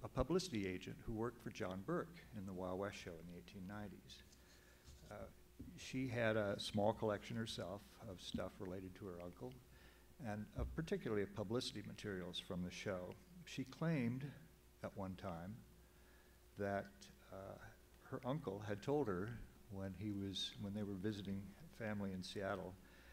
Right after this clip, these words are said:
that he wanted his mu-, memorial to be a museum of Western history. So she established the Buffalo Bill Museum with local help in nineteen twenty-seven. Um, and incidentally, for those of you who don't know, uh, uh,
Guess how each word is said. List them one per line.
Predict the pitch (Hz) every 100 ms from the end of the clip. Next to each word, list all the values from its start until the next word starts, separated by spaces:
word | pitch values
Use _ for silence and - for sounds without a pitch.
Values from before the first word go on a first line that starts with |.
| - - -
that | 110
he | 165
wanted | 180 160 127
his | 131 190 165
mu-, | 113 113
memorial | 127 120 117 113 92 107
to | 101
be | 101 110 120
a | 113 101
museum | 104 101 143 175 151 -
of | 104
Western | 110 113 - 95
history. | 87 92 - - - - - - - - - - - - - - - - - - - - -
So | 123 120 120 127 -
she | - -
established | 135 - 170 208 185
the | -
Buffalo | 120 127 139
Bill | 117 113 107
Museum | 110 104 104 98
with | 101 101
local | 104 98 104
help | 90 90 92
in |
nineteen | 92 92 117 101
twenty-seven. | - 95 107 - 82 87 120 113 - -
Um, | 95 90 87 - - - - - - -
and | 123
incidentally, | 131 - 127 123 113
for | 113
those | 104 113
of | 107
you | 107
who | 104
don't | 117 131
know, | 98 87 82 101 - - 254
uh, |
uh, | 104 - 110